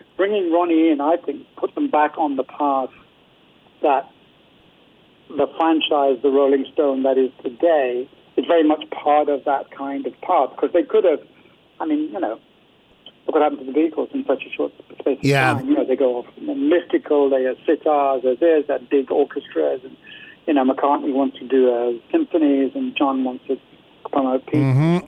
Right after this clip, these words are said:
Speaker 1: You know, and the Stones didn't go that route. They just actually stayed solid as the band, and there was the Mick Taylor moment, mm-mm, and then back to Ronnie. And, you know, he's been there longer, as lo-, you know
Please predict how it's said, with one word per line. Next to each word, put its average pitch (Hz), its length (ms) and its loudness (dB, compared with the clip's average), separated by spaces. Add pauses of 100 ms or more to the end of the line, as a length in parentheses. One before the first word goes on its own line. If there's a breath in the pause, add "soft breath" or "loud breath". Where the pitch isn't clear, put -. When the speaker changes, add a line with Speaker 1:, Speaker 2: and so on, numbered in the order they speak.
(140)
Speaker 1:
You 196 60 0
know, 151 260 0 (540)
and - 140 -6
the - 60 -2
Stones 196 280 0
didn't 180 200 2
go 175 120 6
that 170 240 0
route. 359 220 2
They 147 120 2
just - 200 -4
actually 180 480 -4
stayed 143 260 0 (140)
solid 156 320 4
as 139 160 0
the 139 80 0
band, 165 340 2
and 139 140 2
there 147 60 4
was 135 100 -2
the 147 60 0
Mick 160 160 0 (100)
Taylor 165 300 4
moment, 160 400 0 (440)
mm-mm, 156 460 -6 (240)
and 143 140 0
then 147 300 0 (100)
back 151 240 -2
to 165 120 -2
Ronnie. 156 300 0
And, 139 180 0 (800 loud breath)
you 165 100 2
know, 113 180 -2
he's 156 180 2
been 147 160 2
there 139 160 4
longer, 135 340 0
as 135 120 0
lo-, 156 200 2
you 160 80 2
know 117 200 0